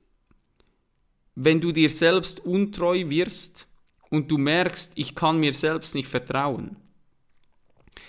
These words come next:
Deshalb solltest du dir auch über deine Werte bewusst sein. Also wenn du irgendwie was machen möchtest, und du musst das nicht mal nach außen getragen haben, du musst das niemandem erzählt haben,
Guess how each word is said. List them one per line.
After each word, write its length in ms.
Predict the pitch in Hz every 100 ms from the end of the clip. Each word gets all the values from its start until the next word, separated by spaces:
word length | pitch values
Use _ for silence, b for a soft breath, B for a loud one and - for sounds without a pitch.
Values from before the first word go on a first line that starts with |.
| B -
Deshalb 480 | 175 175 175 175 170
solltest 460 | - 160 160 -
du 60 | 147
dir 300 | 156 156 147
auch 140 | 143
über 240 | - 143 139
deine 300 | 139 139 127
Werte 380 | 151 160 -
bewusst 440 | 127 117 104 - -
sein. 320 | - - - _ _ _ b b b b b
Also 300 | b 139 147
wenn 180 | 147 190
du 140 | 165 160
irgendwie 1000 | 170 214 214 185 160 185 202 135 104 101 - _ _ -
was 300 | 127 139 -
machen 560 | 151 160 151 131 131
möchtest, 680 | 147 196 - - 113 - -
und 180 | 147 170
du 40 |
musst 240 | 175 214
das 140 | 175 -
nicht 200 | 190 -
mal 140 | 170
nach 240 | 165 151 - -
außen 480 | 151 175 190 - 180
getragen 540 | - - 151 147 135
haben, 200 | 135 113
du 100 | 107
musst 200 | 131 151
das 140 | 139 -
niemandem 420 | 160 170 156 135
erzählt 580 | 131 - 160 170 165 -
haben, 320 | 107 -